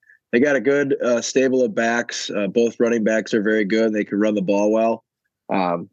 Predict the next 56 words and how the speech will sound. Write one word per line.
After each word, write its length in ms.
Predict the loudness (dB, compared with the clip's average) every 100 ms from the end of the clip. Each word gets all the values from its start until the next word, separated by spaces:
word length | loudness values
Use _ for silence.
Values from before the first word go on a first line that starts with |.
| 0
but 100 | 2
I 60 |
think 180 | 4 2
the 80 | 2
biggest 400 | 2 2 2 0
advantage 520 | 0 2 2 0 0
that 140 | 0
they 120 | 2 2
have 320 | 2 0 0
this 200 | 0 2
year, 340 | 2 4 2
and 140 | 0 0
will 140 | -2
continue 360 | -2 0 0 0
to 60 |
carry 300 | 0 -2 0
them, 160 | -2 -6
is 120 | -8
their, 160 | -8 -8
is 140 | -10
their 180 | -10 -10 -2
defensive 480 | -2 0 -4 -6 -4
line. 340 | -2 -2 -8 _ _ _ _
It's 80 | 2
really 200 | 4 2
hard 260 | 0 0
to 40 | 2
move 240 | 2 2
on 220 | 2 0
'em, 140 | 0 -2
and, 200 | -4 -6
and 120 | -8
it's 140 | -4 0
really 180 | 2
hard 200 | 2 0
to 60 | -2
throw 280 | -2 0 0
the 60 |
ball 240 | 0 -2 0
down 200 | 0 -2
the 80 | -2
field 400 | 0 0 -2 -2
'cause 160 | -2
they 80 | 0
can 160 | -2 -2
pass 340 | 0 -2 0
rush 220 | -2 -2
and, 320 | -2 0 -2 -8 _ -4
and, 240 | -2 -2
uh, 240 | 0 -2 -4 _ _ _
and 180 | -6 -4
fit 140 | -4 -2
the 80 |
run 200 | -2 -2
as 100 | -2 -2
well. 320 | -2 -2